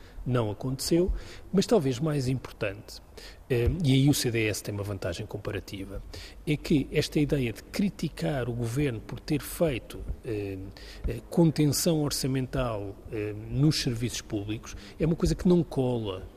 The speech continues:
eh, com o P S D de Pedro Passos Coelho. Eh,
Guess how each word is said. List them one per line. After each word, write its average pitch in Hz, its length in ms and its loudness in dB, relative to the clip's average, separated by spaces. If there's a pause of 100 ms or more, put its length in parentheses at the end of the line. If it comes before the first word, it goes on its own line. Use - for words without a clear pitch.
(140)
eh, 104 200 -6
com 120 160 2
o - 20 2
P 113 160 -2
S 101 200 -2
D 107 80 -6
de - 60 -14
Pedro - 200 -12
Passos - 180 -6
Coelho. 90 300 -10 (500)
Eh, 147 220 4